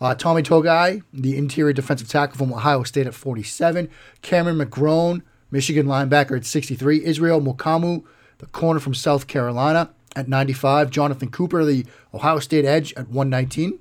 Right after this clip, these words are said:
I'm a huge fan of that. Ellerson Smith, the Northern Iowa edge, one thirty-seven. Cade Johnson at one forty-three. Boom, sign me up. Love it. Thomas Graham at one fifty-eight. Again, sign me up. Love it.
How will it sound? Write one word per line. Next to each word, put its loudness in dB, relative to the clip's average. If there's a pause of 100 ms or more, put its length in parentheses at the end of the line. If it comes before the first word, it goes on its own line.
(120)
I'm -14 (260)
a -20
huge -4
fan -6
of -8
that. -2 (460)
Ellerson 4
Smith, 0
the -8
Northern 2
Iowa 2
edge, -2
one -2
thirty-seven. -2
Cade -2
Johnson 0
at 0
one -2
forty-three. -2
Boom, -2
sign -4
me -4
up. -2
Love -6
it. -4 (320)
Thomas -2
Graham 0
at -2
one -2
fifty-eight. 0
Again, 0
sign -2
me -2
up. 0
Love -2
it. 2